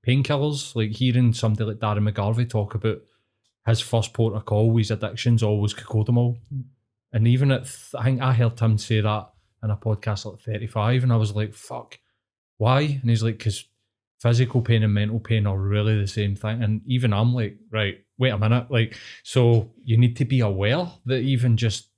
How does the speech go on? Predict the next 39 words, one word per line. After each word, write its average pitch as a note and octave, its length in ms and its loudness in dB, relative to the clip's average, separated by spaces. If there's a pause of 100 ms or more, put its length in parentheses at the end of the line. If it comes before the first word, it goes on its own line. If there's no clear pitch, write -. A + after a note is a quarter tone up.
something A#2 420 0
that A2 100 0
you A2 80 -6
can G#2+ 160 0
go G#2 120 -2
and G#2 80 -2
buy G#2 160 -2
at G#2 100 -2
the G#2 80 -4
counter G#2 340 -4
at G2 100 -16
Boots D3+ 240 -6
could D3+ 200 -6
end D3 200 -4
up D3 200 -8
or G#2 260 -2 (320)
be A2 100 0
the G2+ 120 0
sort G#2+ 200 -4
of G2 60 -14
first G#2 260 -8
things G#2 240 -2
in F#2+ 120 -6
addiction. A2+ 420 -8
It's, A#2 300 -10 (320)
I C3 60 -2
think B2+ 100 -6
for A#2+ 180 -2
me, A2 160 2
a A2 80 0
lot G#2 220 -2
of A2+ 60 -4
it's G#2 140 -8
about G2+ 200 -6
education, A2+ 600 -4
isn't E3 160 -8
it? D3+ 160 0
And, G#2+ 200 0
like, G2+ 260 -6